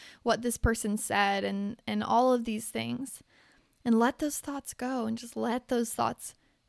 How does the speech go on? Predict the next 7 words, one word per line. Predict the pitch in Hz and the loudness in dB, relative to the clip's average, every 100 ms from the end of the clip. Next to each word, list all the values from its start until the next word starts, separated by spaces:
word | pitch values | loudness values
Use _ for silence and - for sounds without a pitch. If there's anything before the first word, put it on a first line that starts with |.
| _ _ | _ _
just | 254 233 | -6 -2
reside | 220 214 - 254 277 294 254 247 285 302 _ _ _ _ _ _ _ | -2 -2 -2 -4 -2 -4 -4 -4 -6 -8 _ _ _ _ _ _ _
and, | 247 226 233 233 - | -2 2 2 0 -4
and | 233 220 220 - _ _ | 0 0 -2 -6 _ _
put | - 254 233 | 4 4 0
belief | 233 226 233 240 269 247 247 - - _ _ _ 254 | 4 4 4 2 0 -2 -6 -10 -18 _ _ _ 0
in, | 240 220 214 | 2 4 2